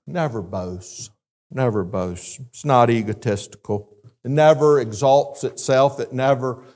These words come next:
puts itself forward. It never exalts its ability. It never parades its own imagined superiority. No.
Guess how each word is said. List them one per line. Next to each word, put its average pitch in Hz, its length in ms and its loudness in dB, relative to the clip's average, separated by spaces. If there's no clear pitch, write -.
puts 160 280 4
itself 143 580 2
forward. 170 600 6
It - 140 0
never 156 640 4
exalts 135 760 2
its 131 260 -2
ability. 131 720 2
It 123 100 -2
never 143 520 4
parades 135 840 0
its - 380 -6
own 131 800 -4
imagined 113 1160 -4
superiority. 98 1200 -10
No. 110 340 -10